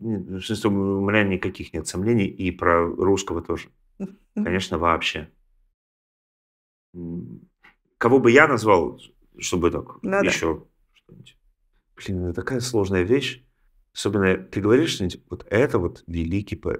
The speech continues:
Speaker 1: и сразу всё это как-то
Speaker 2: А потом, главное,
Speaker 1: вырождает.
Speaker 2: через две недели сам себя слушаешь и говоришь:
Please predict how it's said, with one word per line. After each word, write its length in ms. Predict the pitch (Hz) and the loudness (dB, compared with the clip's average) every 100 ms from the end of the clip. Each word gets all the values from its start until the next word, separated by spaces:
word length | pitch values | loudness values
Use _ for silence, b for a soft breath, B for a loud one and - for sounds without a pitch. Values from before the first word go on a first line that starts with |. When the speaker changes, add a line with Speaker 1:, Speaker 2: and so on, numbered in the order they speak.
| - | -4
Speaker 1:
и 240 | 87 82 | -4 -4
сразу 600 | - - 85 82 - - _ | -6 -8 -8 -12 -16 -20 _
всё 440 | - - 71 - | -20 -14 -12 -12
это 160 | - - _ _ | -14 -20 _ _
как-то 160 | - - - | -20 -14 -6
Speaker 2:
А 80 | 175 | -2
потом, 240 | 185 - | 0 2
главное, 340 | - 240 - - | 4 4 4 2
Speaker 1:
вырождает. 40 | |
Speaker 2:
через 220 | - 240 | 2 0
две 200 | 196 233 220 | 0 -2 -2
недели 360 | 220 226 202 | -2 0 0
сам 240 | - 226 202 | 0 -2 -4
себя 260 | 202 202 | -2 -2
слушаешь 600 | 202 320 349 208 170 180 - | -2 -2 -2 0 -2 -2 -8
и 60 | |
говоришь: 560 | 185 202 208 185 175 | -4 0 2 0 -2